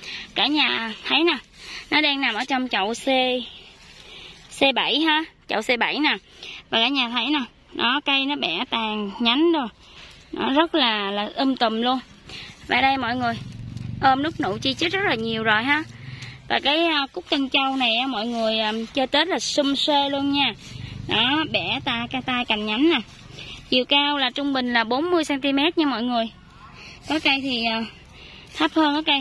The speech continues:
thì cũng, à, cao hơn. Nói chung là nó em em với nhau. Đây, nó ôm nụ chi chít chi chít nè mọi người ha.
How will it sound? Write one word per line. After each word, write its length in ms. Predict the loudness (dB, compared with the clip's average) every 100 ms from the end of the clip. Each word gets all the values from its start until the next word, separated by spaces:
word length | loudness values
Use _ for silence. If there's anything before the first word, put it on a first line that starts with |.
| 0
thì 80 |
cũng, 400 | -4 -2 0 2
à, 60 | 0 0 -4 -14 -4
cao 200 | 0 2
hơn. 320 | 2 0 0
Nói 80 | -2
chung 240 | -2 -2
là 100 | 0
nó 380 | 0 2 2 2 2
em 140 | 0
em 280 | 2 0 2
với 80 | 2
nhau. 260 | 2 2 -2 -8 -20 -18 -18 -16 -16 -2
Đây, 200 | 2 2
nó 100 | 0
ôm 240 | 0 0
nụ 160 | 0 -2
chi 100 | -2
chít 140 | -2 -2
chi 100 | 0
chít 220 | 0 2
nè 80 | 0
mọi 160 | 2
người 180 | 0 0
ha. 180 | 2 0